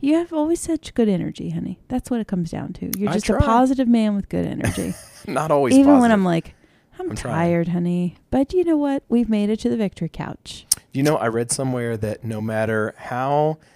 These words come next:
Speaker 2: frumpy, that's a word, that Eeyore was,
Speaker 1: Okay.
Speaker 2: all his friends, they never judged him. They just always invited him to all the events,
Speaker 1: Yeah.
Speaker 2: and they wanted him there.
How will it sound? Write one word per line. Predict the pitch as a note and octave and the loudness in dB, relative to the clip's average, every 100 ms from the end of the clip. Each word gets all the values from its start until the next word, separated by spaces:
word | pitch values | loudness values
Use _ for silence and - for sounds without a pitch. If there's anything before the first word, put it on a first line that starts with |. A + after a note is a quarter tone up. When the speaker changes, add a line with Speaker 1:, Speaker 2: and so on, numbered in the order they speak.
| _ _ | _ _
Speaker 2:
frumpy, | - - B2+ A2 G2 F#2 - | -6 0 0 0 -6 -10 -16
that's | - G#2 | -14 -10
a | B2 | -8
word, | G2+ F#2 F#2+ - _ _ _ | -8 -10 -14 -20 _ _ _
that | - A2 | -10 -8
Eeyore | - A#2+ A#2 F#2+ | -4 -2 0 -2
was, | F#2 F#2 G2 - - _ _ _ - | -4 -8 -8 -10 -12 _ _ _ -16
Speaker 1:
Okay. | - - | -12 -4
Speaker 2:
all | - | 0
his | A3 C#4 | 2 0
friends, | A3 D#3+ A2+ G#2 | 0 -2 -2 -2
they | - A#2 | -4 -4
never | A#2+ C3+ | -2 -4
judged | C3 A2 A2 A#2+ | -4 -2 -4 -4
him. | E3+ F3+ _ | -6 -6 _
They | - A2 | -10 -6
just | A2 A2 - | -6 -8 -6
always | G#2 G#2+ B2 | -4 -2 -2
invited | A2+ G2 G2+ G#2 | -2 -2 -4 -4
him | C3+ C#3 | -6 -6
to | - | -8
all | - F#2+ | -10 -8
the | A2 G#2 | -6 -6
events, | F2 F2+ A2+ - - | -6 -8 -6 -6 -8
Speaker 1:
Yeah. | C4 B3+ G#3+ | -6 -4 -2
Speaker 2:
and | G#2+ | -2
they | A2 | -2
wanted | G#2+ A2 G2 | 0 -2 -2
him | F2 | -6
there. | F#2 F2+ | -8 -12